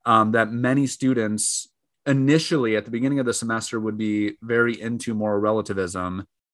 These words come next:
uh, but usually by the end of a semester with ethics, uh, they would,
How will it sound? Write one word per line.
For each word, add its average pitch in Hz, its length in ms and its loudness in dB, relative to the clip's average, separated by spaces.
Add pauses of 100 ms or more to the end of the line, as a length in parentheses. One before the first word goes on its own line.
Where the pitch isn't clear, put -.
(140)
uh, 110 140 2
but 110 160 -2
usually 117 320 0
by 107 180 4
the 107 140 -2
end 110 120 0
of 107 80 -4
a 107 40 -4
semester 98 460 -4
with 95 180 -4
ethics, 90 640 -8
uh, 95 180 -4
they 95 160 -4
would, 92 360 -4